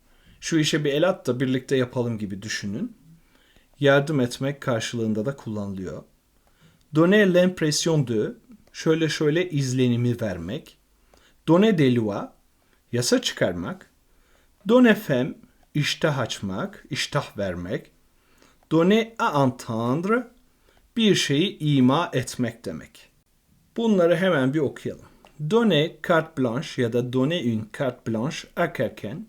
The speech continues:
birine tam yetki vermek. Donner l'hospitalité à quelqu'un, birini misafir etmek.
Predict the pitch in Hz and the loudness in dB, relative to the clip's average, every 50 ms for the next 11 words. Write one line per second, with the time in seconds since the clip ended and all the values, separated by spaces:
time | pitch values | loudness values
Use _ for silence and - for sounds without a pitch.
0 | _ _ - 143 139 135 131 139 165 156 - - 151 143 135 127 120 120 - - | _ _ 0 2 4 4 2 2 0 -2 -4 -4 -2 0 0 0 0 -2 -4 -10
1 | 117 101 101 92 85 82 82 101 151 - - _ _ _ _ _ _ _ _ _ | -10 -8 -8 -8 -8 -10 -10 -12 -12 -14 -16 _ _ _ _ _ _ _ _ _
2 | _ _ _ _ _ _ _ _ _ 151 151 156 180 196 190 156 143 143 143 143 | _ _ _ _ _ _ _ _ _ 2 4 4 4 4 2 4 6 4 4 4
3 | - - 147 139 - - 139 131 131 131 131 - 202 196 147 117 - - 120 104 | 2 -4 -6 -8 0 2 2 2 2 0 -2 -2 0 0 0 0 -2 -4 -6 -6
4 | 101 - - 104 98 135 151 143 - 131 131 131 131 127 123 120 120 - - 104 | -6 -6 -8 -8 -8 -8 -8 -2 0 2 4 4 4 4 4 2 0 -2 -6 -8
5 | 95 92 - - 165 175 165 - - 180 175 180 180 - | -8 -8 -8 -4 -4 -4 -4 -4 -6 -6 -6 -6 -8 -14